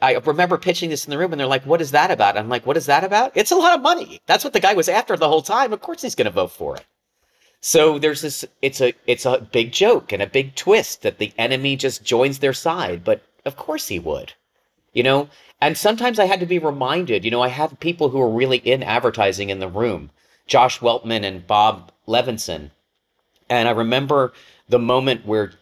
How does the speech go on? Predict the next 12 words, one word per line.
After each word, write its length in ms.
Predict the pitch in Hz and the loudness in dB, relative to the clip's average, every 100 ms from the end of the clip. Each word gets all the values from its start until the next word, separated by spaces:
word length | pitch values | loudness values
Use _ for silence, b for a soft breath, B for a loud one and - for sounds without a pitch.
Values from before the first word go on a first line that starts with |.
| - - | -20 -8
where 200 | 107 107 | -4 -4
Joan 440 | - 123 139 131 | 0 2 2 0
is 140 | 101 | -2
going 280 | - 110 107 | 0 0 2
up 160 | 110 - | -2 -2
against, 540 | 113 107 101 - - | 0 0 -2 -12 -4
um, 420 | 101 95 92 92 87 _ | 0 0 0 -10 -14 _
the 120 | 92 95 | -10 0
guy 180 | 110 | 2
at 80 | 110 | 2
McCann, 460 | 92 - 127 135 76 - _ _ _ - | -2 -6 -4 -4 -4 -8 _ _ _ -4
and 340 | 101 92 92 | -2 -2 -8